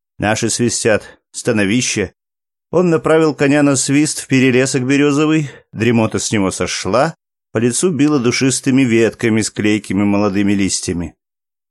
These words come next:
Вот тут, видно, они, на поляне. Когда Сенька въехал на лесную полянку, приостановился, оглядываясь, свист повторился – и вслед за свистом из густого леса стукнул выстрел.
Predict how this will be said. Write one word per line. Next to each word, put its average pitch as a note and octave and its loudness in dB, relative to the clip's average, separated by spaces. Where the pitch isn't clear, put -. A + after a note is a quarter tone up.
Вот - -4
тут, D3 0
видно, G2 0
они, F#2+ -2
на G#2 -4
поляне. A#2 0
Когда F3+ 0
Сенька E3 2
въехал C#3 2
на C3 4
лесную B2+ 2
полянку, C3+ 0
приостановился, A#2 2
оглядываясь, A2 2
свист C3 -2
повторился – A2 -2
и B2+ 0
вслед B2 0
за G#2+ 0
свистом E3+ 0
из C#3 0
густого B2+ 0
леса C3+ 0
стукнул A#2 -2
выстрел. - -6